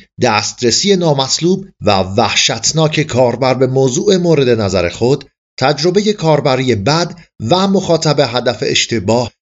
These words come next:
تنها برخی از عواملی هستند که بر سایت شما تأثیر منفی می‌گذارند. البته شما می‌توانید این مشکلات را با بازطراحی سایت حل کنید. در ادامه این مقاله بیشتر درباره این موضوع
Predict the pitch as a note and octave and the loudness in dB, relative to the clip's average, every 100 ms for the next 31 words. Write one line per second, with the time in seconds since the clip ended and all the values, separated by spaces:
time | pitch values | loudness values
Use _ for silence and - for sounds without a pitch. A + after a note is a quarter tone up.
0 | - A#2+ A2+ G#2 C3+ B2 C#3 D3 C#3+ C#3+ | -4 -2 -2 0 -2 0 0 0 -2 -2
1 | C3 B2 - C3 A#2 B2+ D#3+ D3+ A#2+ - | -2 -2 -2 -2 0 0 0 0 -2 -2
2 | G2 F2+ D#2 - _ - B2+ A2+ B2 A#2 | -2 -2 -4 -12 _ -6 -2 0 0 -2
3 | - F#3 F#3+ D#3+ C3+ B2 A2+ - - B2+ | -2 -2 -2 -2 -2 -2 -2 -4 -4 0
4 | A#2 A2+ A2+ G#2 C3 B2 A2+ F#2 F#2 D#2+ | 0 0 -2 -2 -4 -4 -4 -6 -6 -6
5 | D2+ C#2+ _ _ _ _ - G#3+ C#3+ E3 | -10 -14 _ _ _ _ -4 -2 -2 -2
6 | D#3+ D#3+ D3+ D#3 D3+ B2+ A#2 A2 G2+ G2+ | -2 0 2 2 0 2 2 2 -2 -8
7 | - A3 G#3+ F#3 - E3+ D#3 D3+ D3 B2+ | -12 -6 0 2 0 0 0 0 0 2
8 | A#2+ A2+ A2 G#2+ - A#2 A#2+ A#2+ C3+ F3+ | 0 2 2 0 -2 -2 0 0 0 0
9 | D#3+ - A#2 A#2+ A#2 - _ - A2+ - | 0 0 0 0 -2 -8 _ -4 -4 -6
10 | - - - _ _ _ A2+ B2+ B2 F3+ | -18 -20 -20 _ _ _ -2 0 -2 0
11 | D3+ F3 G#3 F#3+ F3 D3+ A2+ A2+ B2 C#3+ | 0 0 2 0 2 0 0 0 0 0
12 | - _ C#3 D#3+ - G3+ F3 D#3 D3+ D#3 | -4 _ 0 2 0 -2 -2 0 0 2
13 | E3+ G#3 F#3 D#3 B2 G#2+ A2+ A#2+ | 2 2 2 0 0 -2 0 -4